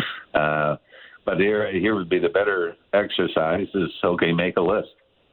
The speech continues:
You know, who is it you want? I know Jacob Chychrun's name would come up, uh, on a regular basis, but, uh, you know, there aren't, there aren't a lot of guys that, that bring that. You know, and I,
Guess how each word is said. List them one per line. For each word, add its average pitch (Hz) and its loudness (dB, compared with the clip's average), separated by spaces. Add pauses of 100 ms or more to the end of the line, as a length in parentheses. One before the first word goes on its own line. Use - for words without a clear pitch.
(520)
You 85 -4
know, 87 2
who 95 2
is 90 -2
it 80 -4
you 90 2
want? 90 0
I 78 -6
know 82 -2
Jacob 80 -2
Chychrun's 87 -2
name 80 2
would 78 -4
come 78 2
up, 80 -4 (420)
uh, 73 2
on 78 -2
a 80 0
regular 78 0
basis, 76 0 (100)
but, - -2 (460)
uh, 76 0 (100)
you 101 -2
know, 90 2
there 87 2
aren't, 101 0 (180)
there 92 2
aren't 98 0
a - -6
lot 85 2
of 82 -2
guys 78 0
that, 78 0 (340)
that 90 -2
bring 113 0
that. 76 -4 (640)
You 82 0
know, 82 2
and 92 0
I, 85 2